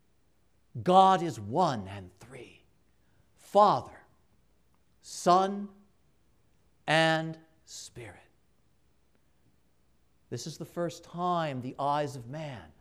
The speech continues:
the first time the eyes and ears of the people of God are given to know this. And how does it happen? Through Jesus Christ, and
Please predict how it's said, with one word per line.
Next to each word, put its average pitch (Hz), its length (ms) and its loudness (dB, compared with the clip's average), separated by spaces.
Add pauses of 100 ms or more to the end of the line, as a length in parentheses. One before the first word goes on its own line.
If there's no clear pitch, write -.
(320)
the 156 80 -4
first 220 400 4
time 226 560 4
the 190 200 -4
eyes 214 520 8
and 170 220 -2
ears 214 440 4
of 156 80 -10
the 143 60 -8
people 214 380 -6
of 117 140 -6
God 180 320 -4
are 127 240 -6
given 190 380 -4
to 143 120 -10
know 254 340 0
this. - 560 -14 (1080)
And 135 280 0
how 220 320 6
does 262 200 2
it 254 80 0
happen? 269 500 0 (920)
Through 285 880 4 (300)
Jesus 226 640 -2 (160)
Christ, - 600 -12 (960)
and 156 280 0